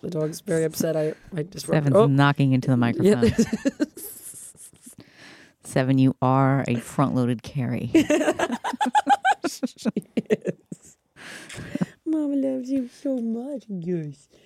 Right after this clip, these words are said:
Speaker 1: Um, <laughs> and the side load, like the suitcase carry, the one weight is gonna challenge your core more. So a bunch of different ways of doing it. And then, you know, the rules are, are sort of unilateral depending upon,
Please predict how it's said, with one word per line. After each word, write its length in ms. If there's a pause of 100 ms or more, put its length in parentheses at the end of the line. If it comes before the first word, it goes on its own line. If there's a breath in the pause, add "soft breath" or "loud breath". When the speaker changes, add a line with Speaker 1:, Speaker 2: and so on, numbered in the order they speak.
(280 soft breath)
Speaker 1:
Um, 400 (160)
<laughs> 760
and 140
the 80
side 400
load, 200
like 120
the 80
suitcase 460
carry, 260
the 140
one 320
weight 300
is 120
gonna 160
challenge 400
your 100
core 320
more. 280 (800)
So 260 (360 loud breath)
a 40
bunch 220
of 60
different 240
ways 220
of 120
doing 300
it. 280 (200 loud breath)
And 120
then, 320
you 80
know, 120
the 100
rules 460
are, 300
are 160
sort 240
of 160 (300)
unilateral 720
depending 400
upon, 600